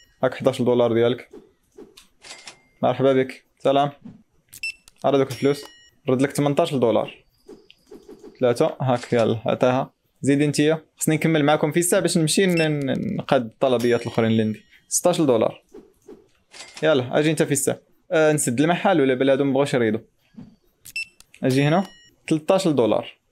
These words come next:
واحد، جوج، ثلاثة. يلا. لي مورا، زيد، زيد، دوز، دوز. مشات دابا شوية شريت، آه، تريكو عليا. بلا كنت شري غير نفس التريكو، عجبك هاد التريكو وقيلا.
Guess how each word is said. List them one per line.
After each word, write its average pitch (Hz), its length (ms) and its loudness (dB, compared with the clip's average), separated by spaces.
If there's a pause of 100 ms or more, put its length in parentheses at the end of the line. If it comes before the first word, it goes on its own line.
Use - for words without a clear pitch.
واحد، 139 240 -2
جوج، 143 180 0
ثلاثة. - 380 -2 (180)
يلا. 131 200 2 (560)
لي 151 80 0
مورا، 127 240 2
زيد، 131 200 0
زيد، 139 200 0
دوز، 135 180 0
دوز. 135 320 -2 (200)
مشات 175 200 0
دابا 190 180 2
شوية 190 200 2
شريت، 190 380 0
آه، 202 400 2 (120)
تريكو 185 240 2
عليا. 175 340 2 (280)
بلا 190 200 2
كنت 196 80 -12
شري 196 140 0
غير 208 100 2
نفس 190 100 -2
التريكو، 147 280 0
عجبك 170 260 2
هاد 196 60 2
التريكو 151 240 0
وقيلا. 113 320 0